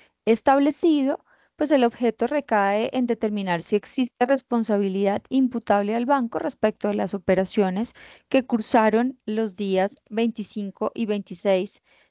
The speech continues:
de julio del veinte veintitrés y que afectaron el producto financiero de titularidad del aquí demandante. Y en ese sentido,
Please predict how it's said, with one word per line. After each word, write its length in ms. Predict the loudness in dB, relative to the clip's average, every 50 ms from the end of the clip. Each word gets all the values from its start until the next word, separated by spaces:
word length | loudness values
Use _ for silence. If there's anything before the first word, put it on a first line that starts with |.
| _ _
de 100 | -4 -4
julio 440 | -2 -4 -4 -4 -4 -4 -4 -4 -6
del 200 | -4 -4 -4 -4
veinte 420 | -4 -6 -6 -6 -8 -2 -2 -2 -2 -2
veintitrés 640 | 0 0 0 0 0 -2 -6 -4 -2 0 0 0 -2
y 80 | -8 -6
que 140 | -2 -2 0
afectaron 680 | 0 -2 -6 -10 -6 -4 -4 -4 -4 -6 -8 -10 -12 -12
el 160 | -12 -12 -12
producto 420 | -12 -12 -12 -12 -12 -14 -14 -16 -14
financiero 600 | -10 -10 -8 -8 -8 -10 -10 -12 -10 -8 -6 -6
de 120 | -6 -6
titularidad 800 | -6 -8 -10 -10 _ -8 -6 -6 -6 -6 -4 -2 -2 -2 -2 -4 _ _ _ _ _ _ _ _
del 160 | -2 0 0
aquí 300 | 0 -2 -6 -6 -4 -4
demandante. 760 | -4 -4 -4 -2 2 2 4 4 2 2 -2 -4 -8 -14 -18 _ _ _ _ _ _ _ _ _ _ _ _ _ _ _ _ _ _ _ _
Y 100 | 0 0
en 100 | 2 2
ese 180 | 2 0 -2 -2
sentido, 680 | -2 0 -2 0 2 4 4 6 6 6 4 2 -2